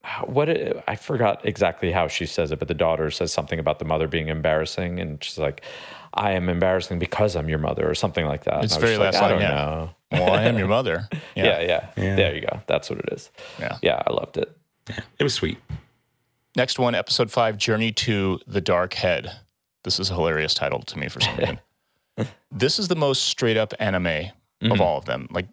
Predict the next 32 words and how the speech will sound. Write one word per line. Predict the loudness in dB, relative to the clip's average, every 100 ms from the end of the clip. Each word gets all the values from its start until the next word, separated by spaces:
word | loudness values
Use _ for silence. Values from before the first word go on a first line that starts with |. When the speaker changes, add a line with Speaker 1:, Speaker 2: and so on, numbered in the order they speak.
| _
Speaker 1:
Yeah. | 2
Oh, | 4
yeah. |
Speaker 2:
visually, | 4 2 0 0
I | -2
think. | -6 -8 -12 _ _ -10
Speaker 1:
Yeah. | -8 -6 0
Speaker 2:
And | 2
it | 2 -2 _
follows | -6 2 2 4 2 0
that, | 2 0 0 -2
like, | -2 -2 -8 _ -8
very | -4 2 2 2
Star | 0 2 2
Wars, | 2 0 0
very | 0 0
classic | 0 0 0 -2
Star | 0 0
Wars | 2 0 2 0 -2 -8 _ _ _ _ _ -6
storytelling | 0 0 2 2 2 2
vibe. | 2 4 2 0
You |
know, | -2 -2 -2
we're | -4
talking | -4 -4
about | -4
Jedi | 0 2 2 0
here, | 0 0 2 -2 -6 _ _ -16 -6
going | -2 -2
to | -2
the | -6
council, | -2 -2 0 2 2 0 -2 -10